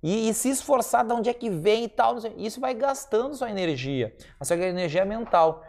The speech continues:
Então você tem que primeiro montar suas questões fáceis, depois vai pra média. Se sobrar tempo, escolha alguma dessas questões. E aí você faz. Você não vai saber resolver toda a prova. Isso é fundamental pra galera do C F P. É fundamental isso.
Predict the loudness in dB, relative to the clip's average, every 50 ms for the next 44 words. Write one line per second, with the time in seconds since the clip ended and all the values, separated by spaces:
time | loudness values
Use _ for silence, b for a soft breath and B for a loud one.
0 | B B B B B _ 0 0 2 2 0 -2 -4 -2 -2 -2 -2 -2 -4 -6
1 | -6 -4 -2 0 2 2 2 2 2 0 0 2 2 2 0 0 -4 -8 -8 -8
2 | -6 -6 -8 -8 -6 -2 0 0 0 0 -2 -4 -6 -6 -6 -6 -6 -4 -4 -4
3 | -2 -2 -2 0 0 -2 -4 -6 -10 b b b b b b -8 -6 -2 2 4
4 | 6 8 8 6 4 2 0 0 4 6 6 6 6 4 0 0 0 0 -2 -4
5 | -6 -10 -10 -12 -4 0 2 4 4 4 2 2 0 -4 -6 -6 -6 -8 -8 -8
6 | -8 -6 -6 -6 -6 -4 -6 -8 -8 -8 -14 -16 -6 0 2 2 2 2 -2 -4
7 | -6 -6 -6 -2 0 0 0 0 -2 -4 b b b b b b -6 -2 0 0
8 | 2 2 4 4 4 2 2 2 2 0 0 0 -2 -2 -2 -2 -2 -2 -2 -2
9 | -2 -4 -6 -10 _ -2 -2 0 0 2 0 0 2 2 4 4 4 4 2 -2
10 | -8 -8 -10 -12 -10 -8 -6 -6 -2 0 -2 0 0 -2 -4 0 2 2 2 4
11 | 2 0 -2 0 -2 -2 -4 -6 -6 -8 -8 -8 -8 _ -14 -14 -14 -14 -16 -14
12 | -14 -12 -10 -8 -4 -2 -2 -2 -2 -2 0 2 2 2 2 0 -4 -8 -10 -14
13 | -14